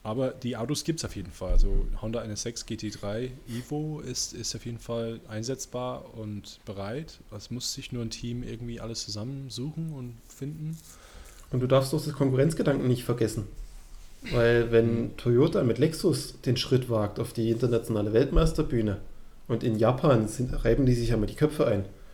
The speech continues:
Speaker 2: da, da kann ich mir schon vorstellen, dass Honda dann auch über, drüber nachdenken wird zumindest und sagen, „Du, machen wir zumindest einen G T drei Ansatz in irgendeiner Form.“
Speaker 1: Ja, ja, auf jeden Fall, auf jeden Fall.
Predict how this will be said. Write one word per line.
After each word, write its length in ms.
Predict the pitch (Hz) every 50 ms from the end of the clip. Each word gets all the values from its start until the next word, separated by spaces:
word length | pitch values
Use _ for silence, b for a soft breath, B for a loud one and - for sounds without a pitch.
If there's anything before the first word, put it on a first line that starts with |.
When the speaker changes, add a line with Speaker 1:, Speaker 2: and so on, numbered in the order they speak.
| B B B B - -
Speaker 2:
da, 80 | 117 95
da 160 | - - 110
kann 180 | - - 113
ich 140 | 117 127 131
mir 100 | 135 127
schon 160 | 127 123 113
vorstellen, 400 | - - 127 135 135 - 165 123
dass 260 | 110 113 - - - - 104
Honda 240 | 110 117 123 135 131
dann 180 | 127 117 123
auch 200 | - - - -
über, 180 | 156 139 139 131
drüber 300 | 131 - - 117 113 107
nachdenken 440 | 110 107 95 - - 107 - 117 104
wird 120 | 104 -
zumindest 400 | - 110 107 107 110 123 127 127
und 100 | 127 123
sagen, 240 | - 117 107 101 101
„Du, 200 | 101 139 160 160 B B B B
machen 220 | - 113 104 117 117
wir 100 | 120 120
zumindest 380 | - 131 123 120 123 123 123
einen 80 | - 123
G 80 | 123
T 80 | 127 123
drei 220 | 123 - 117 139
Ansatz 320 | 151 143 127 127 113 - -
in 80 | 120
irgendeiner 260 | 120 113 113 113 117 104
Form.“ 240 | - - 117 113 - - - - - - - - - - - _ _ _ - - - - - 113 104 107 - - - - - - - - - - - - - - -
Speaker 1:
Ja, 60 | 95
ja, 60 | 113 139 135 131 131 135 - _ - -
auf 80 | - -
jeden 160 | 113 110 110
Fall, 180 | - 110 113
auf 260 | 135 135 - - - 120
jeden 160 | 117 113 113
Fall. 160 | 120 123